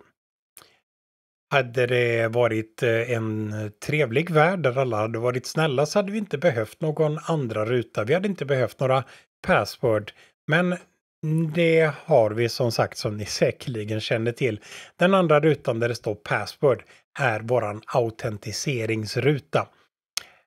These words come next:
Username och password ger mig identifiering och autentisering. Identifiering frågar efter vem man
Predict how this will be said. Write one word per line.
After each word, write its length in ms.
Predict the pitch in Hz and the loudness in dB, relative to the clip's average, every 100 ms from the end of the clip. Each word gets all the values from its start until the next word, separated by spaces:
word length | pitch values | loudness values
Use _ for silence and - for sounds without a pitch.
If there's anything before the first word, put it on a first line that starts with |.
| _ - | _ -2
Username 600 | 190 196 185 175 180 175 | -2 0 2 4 4 2
och 300 | 170 170 165 - | 2 2 0 -2
password 640 | 147 123 - 127 120 127 | 0 0 0 0 0 -2
ger 300 | 127 131 110 | 0 0 0
mig 400 | 110 110 113 - | -2 -4 -4 -4
identifiering 1000 | 175 180 185 175 165 165 139 131 127 131 | -2 2 0 0 -4 0 2 2 -2 -2
och 280 | 151 135 156 | 0 0 2
autentisering. 1000 | 123 104 113 104 110 - 113 101 101 104 | 0 0 -6 -4 -6 -2 -2 -4 -10 -8
Identifiering 840 | - 170 208 185 208 160 143 147 | -2 0 0 -4 -2 0 2 0
frågar 420 | 147 180 151 107 107 | -2 0 0 2 -2
efter 240 | - 127 | -2 -4
vem 200 | 113 104 | -4 -4
man 240 | 104 104 | -6 -10